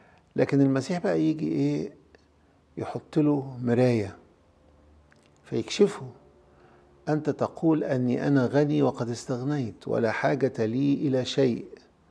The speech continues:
ولست تعلم أنك الشقي والبأس وفقير وأعمى وعريان. كل ده، كل ده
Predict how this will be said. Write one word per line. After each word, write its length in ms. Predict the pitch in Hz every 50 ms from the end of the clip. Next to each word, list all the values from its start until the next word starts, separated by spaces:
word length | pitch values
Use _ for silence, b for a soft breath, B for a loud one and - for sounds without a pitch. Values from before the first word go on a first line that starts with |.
| b b b b b b b b
ولست 360 | - 92 104 110 107 - - 110
تعلم 500 | 98 - 120 110 113 113 110 113 - 135
أنك 360 | - 113 117 117 110 - 113
الشقي 680 | 104 - - - 98 - - - 139 123 113 107 107
والبأس 720 | 113 107 104 104 107 107 110 - - - - - - - -
وفقير 600 | 107 101 - - - - - - 160 139 123 110
وأعمى 500 | 107 - - 190 165 147 131 120 117 123 120
وعريان. 460 | 117 110 110 123 135 139 131 123 127
كل 280 | - - 185 180 165
ده، 220 | 143 135 160 185 - - - b b b b b b b b b b b b b -
كل 240 | - 196 90 87 80
ده 260 | - - 85 107